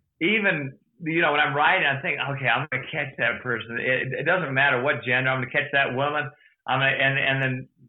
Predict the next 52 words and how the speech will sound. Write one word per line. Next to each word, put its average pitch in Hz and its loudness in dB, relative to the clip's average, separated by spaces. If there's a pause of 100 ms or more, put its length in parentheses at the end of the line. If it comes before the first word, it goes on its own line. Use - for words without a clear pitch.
(120)
you 143 -4
know, 139 2
in 156 2
a, 151 0
in 175 0
a 147 2
race, 160 2 (280)
if 127 -2
I 143 4
would 127 0
catch 180 0
someone, 123 -4 (200)
particularly 147 -2
when 123 2
I 123 2
was 117 -4 (440)
competitive, 135 0 (360)
they 147 4
would 156 2
try 143 2
to 131 2
match 120 0
my 131 0 (160)
speed. 147 -2 (420)
And 139 4
I 170 6
would 208 2
just 151 -2
play 160 2
this 151 -4
game 160 2
right 139 2
then. 185 0
"I 165 2
gotta 175 2
beat 190 2
him 151 0
right 143 2
now." 143 0
Jürgen 143 0
Zach 135 0
did 113 -2
this 110 -2
in 110 -6
a 104 -2
race 117 0
in, 110 -4
uh, 123 2
Avignon, 127 0
France. 131 0 (640)
I, - 4 (580)
I 151 4